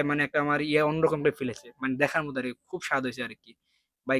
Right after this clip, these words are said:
কি করবো, হয়তো আপনি আমার বলতে পারেন যে কোনো সময় খাওয়া দাওয়া করেন, ভাই ঠিকই আছে, অনেক বছর ধরে খাই না আরকি, প্রায় পাঁচ সাত বছর ধরে খাওয়া দাওয়া হয় না। তো দেশে আসছি ছুটি, এই কারণে আরকি একটু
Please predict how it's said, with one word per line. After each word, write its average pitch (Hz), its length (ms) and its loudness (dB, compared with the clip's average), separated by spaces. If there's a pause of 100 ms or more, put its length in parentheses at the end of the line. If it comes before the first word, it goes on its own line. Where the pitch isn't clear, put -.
কি 156 140 -6
করবো, 143 240 6
হয়তো 139 180 2
আপনি 156 180 0
আমার 156 160 2
বলতে 139 240 0
পারেন 147 220 2
যে 143 100 -4
কোনো 139 160 -8
সময় 143 220 -8
খাওয়া 135 200 -2
দাওয়া 135 140 -4
করেন, 135 140 -2
ভাই 135 140 -4
ঠিকই 143 260 -4
আছে, 127 240 -2
অনেক 127 200 -2
বছর 127 180 -8
ধরে 127 180 -6
খাই 120 200 -6
না 117 100 -10
আরকি, 113 240 -18 (400)
প্রায় 127 140 -4
পাঁচ 135 160 -2
সাত 147 140 -8
বছর 147 220 -10
ধরে 139 180 -2
খাওয়া 131 220 0
দাওয়া 135 200 0
হয় 131 160 2
না। 143 80 -6 (380)
তো - 80 -16
দেশে 139 260 2
আসছি 143 260 -4
ছুটি, 139 300 -6
এই 143 120 2
কারণে 143 220 0
আরকি 131 140 -2
একটু 135 140 -2